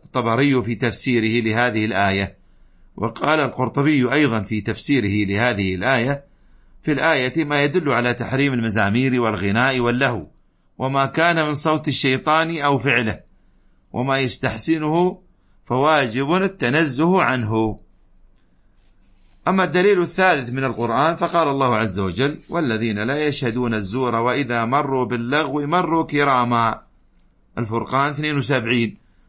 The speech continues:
فجاء عن محمد بن حنفية رحمه الله أنه قال: "الزور هنا الغناء"، كما ذكر ذلك ابن كثير في تفسيره. وقال مجاهد في قول الله عز وجل: "والذين لا يشهدون الزور"،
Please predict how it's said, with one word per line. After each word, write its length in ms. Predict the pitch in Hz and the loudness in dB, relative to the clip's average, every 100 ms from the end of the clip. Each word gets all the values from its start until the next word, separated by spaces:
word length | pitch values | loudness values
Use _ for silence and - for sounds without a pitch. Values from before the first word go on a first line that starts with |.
| _ _ - | _ _ -6
فجاء 300 | 127 185 139 | 0 2 2
عن 220 | 120 131 | 0 0
محمد 360 | 123 143 143 113 | -2 -2 -2 -2
بن 180 | 107 | -4
حنفية 500 | 104 107 104 135 117 | -2 -2 0 0 0
رحمه 360 | 101 95 104 101 | 0 -2 -2 0
الله 240 | 117 135 | 0 0
أنه 280 | 123 123 117 | 0 -2 -2
قال: 400 | 101 131 120 135 - _ _ _ - | 0 0 0 -4 -12 _ _ _ -6
"الزور 460 | 123 101 156 139 | -4 0 2 2
هنا 480 | 120 143 156 175 160 | 2 2 2 0 2
الغناء"، 680 | 175 147 139 135 127 131 - _ _ _ _ _ _ - | 2 2 2 2 2 0 -6 _ _ _ _ _ _ -8
كما 220 | 143 123 | -4 -2
ذكر 320 | 131 123 104 | -2 -2 -2
ذلك 280 | 117 120 110 | 0 -2 -2
ابن 220 | 113 110 | -4 -4
كثير 340 | 113 104 135 123 | -4 -2 0 0
في 140 | 120 | -2
تفسيره. 680 | 131 98 - 123 98 90 76 - - _ _ _ _ | -2 -4 -2 -2 0 -2 -6 -12 -20 _ _ _ _
وقال 420 | - 104 160 131 | -8 -2 -2 0
مجاهد 640 | 117 104 139 117 110 139 143 | -2 0 0 0 -2 -4 -4
في 180 | 120 | -6
قول 260 | 110 131 120 | -2 0 0
الله 320 | 110 117 110 | 0 0 0
عز 240 | 101 95 104 | 0 -2 -4
وجل: 320 | 98 123 127 | -2 -2 0
"والذين 460 | 117 104 117 101 | -2 -2 -2 -2
لا 140 | 110 127 | -2 0
يشهدون 500 | 120 110 107 113 113 | -2 0 -2 0 -2
الزور"، 460 | 98 101 165 175 | -2 2 2 0